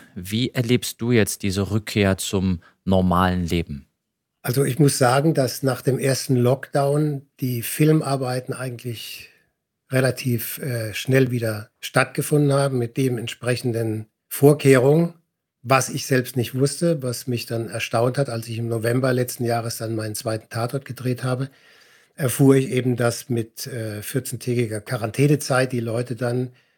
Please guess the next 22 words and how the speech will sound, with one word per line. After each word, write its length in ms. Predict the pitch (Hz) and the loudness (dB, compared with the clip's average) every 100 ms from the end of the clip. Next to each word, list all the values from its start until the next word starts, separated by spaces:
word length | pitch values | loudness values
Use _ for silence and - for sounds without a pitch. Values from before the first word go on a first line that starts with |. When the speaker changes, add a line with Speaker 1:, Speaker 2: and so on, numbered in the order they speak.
| _ | _
Speaker 2:
wieder 220 | 127 127 | 0 2
am 100 | 123 | 0
Set 240 | 117 127 - | -2 -4 -4
erschienen 360 | - 123 123 | -4 -2 0
sind 300 | 127 143 147 | 2 4 2
und 280 | 131 120 110 | 0 -4 -4
wirklich 360 | 123 123 120 123 | -6 -6 -8 -8
eifrig 400 | 123 120 117 117 | -8 -6 -6 -4
weitergedreht 640 | 113 127 120 120 123 120 | -4 -4 -8 -6 -6 -4
haben. 280 | 120 120 123 _ _ _ - | -4 -4 -8 _ _ _ -12
Also 200 | 120 113 | -8 -2
die 120 | 123 | 0
Filmbranche 880 | - 147 151 117 123 131 123 131 135 | 4 6 6 2 -2 -2 -2 -4 -4
und 260 | 131 117 117 | -8 -10 -10
die 260 | 107 104 | -10 -10
Fernsehbranche, 920 | 101 - 113 127 127 113 107 117 117 107 | -10 -8 -4 -2 -2 -4 -8 -6 -8 -8
die 180 | 113 | -8
war 300 | 110 107 113 _ _ _ _ | -8 -8 -10 _ _ _ _
davon 320 | 123 117 123 123 | -12 -6 -4 -4
eigentlich 680 | 117 120 113 110 104 - - | -6 -8 -8 -8 -10 -12 -4
wenig 420 | 117 123 123 - | 2 2 2 -4
betroffen. 680 | 107 - 104 - 123 120 | -12 -10 -10 -4 -2 -2